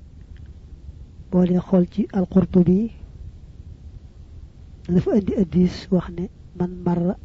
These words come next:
halal maqaabiri wa qara'a qul huwallahu ahad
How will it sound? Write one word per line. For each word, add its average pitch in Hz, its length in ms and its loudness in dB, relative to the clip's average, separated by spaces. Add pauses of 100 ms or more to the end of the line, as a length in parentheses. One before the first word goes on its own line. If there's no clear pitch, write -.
(120)
halal 180 440 -2 (320)
maqaabiri 175 920 0 (1000)
wa 170 120 -4
qara'a 185 380 -4 (420)
qul 180 200 4
huwallahu 175 640 4
ahad 180 460 -4